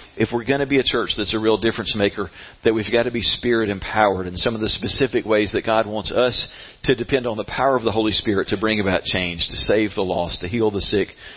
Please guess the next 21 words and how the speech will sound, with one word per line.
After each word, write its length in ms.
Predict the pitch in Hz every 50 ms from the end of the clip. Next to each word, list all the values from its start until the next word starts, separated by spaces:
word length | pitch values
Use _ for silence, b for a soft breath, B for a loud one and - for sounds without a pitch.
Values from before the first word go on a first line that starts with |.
| B B -
to 100 | - 101 -
free 140 | - 123 120
those 260 | 107 101 101 101 95
who 160 | 101 107 98 90
are 80 | 90
in 220 | 85 73 92 95 87
bondage, 400 | 90 92 98 98 98 98 - 104
and 80 | 95
to 80 | 98 95
bring 200 | 110 139 147 143
about 260 | 131 113 104 95 B B B B B B B
real 200 | 113 123 127 120
transformation 800 | - - 135 120 107 104 - - 113 107 104 104 - - 101 92
within 200 | 95 90 98 98
us 200 | 95 98 - -
at 80 | 90 98
a 40 |
personal 440 | 90 - 101 92 - 101 92 90 90
level. 300 | 95 104 101 92 92 92
And 100 | 90 90
so 220 | - - 107 107